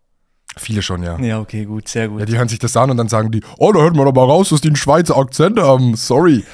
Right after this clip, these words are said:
Speaker 1: By the way, bei Österreichern beschwert sich nie jemand, wenn die österreichischen Akzent haben. Aber bei den Schweizern immer, oder nur, nur wenn man aus der Schweiz kommt wahrscheinlich, ne?
Speaker 2: Ich glaub, ja, weil für die Deutschen ist es vielleicht sympathisch, keine Ahnung. Weil, äh,
Speaker 1: Ja.
Speaker 2: immer, immer. „Ja, man hört's richtig raus, dass der Schweizer ist.“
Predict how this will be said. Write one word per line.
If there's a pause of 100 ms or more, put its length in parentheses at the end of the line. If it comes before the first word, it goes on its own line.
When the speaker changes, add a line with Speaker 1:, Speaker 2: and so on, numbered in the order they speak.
(140)
Speaker 1:
By
the
way, (200)
bei
Österreichern (360)
beschwert
sich
nie
jemand,
wenn
die
österreichischen
Akzent
haben. (260)
Aber
bei
den
Schweizern
immer,
oder
nur, (140)
nur
wenn
man
aus
der
Schweiz
kommt
wahrscheinlich,
ne? (160)
Speaker 2:
Ich
glaub,
ja,
weil (100)
für
die
Deutschen
ist
es
vielleicht
sympathisch,
keine
Ahnung. (180)
Weil,
äh,
Speaker 1:
Ja.
Speaker 2:
immer,
immer. (260)
„Ja,
man
hört's
richtig
raus,
dass
der
Schweizer
ist.“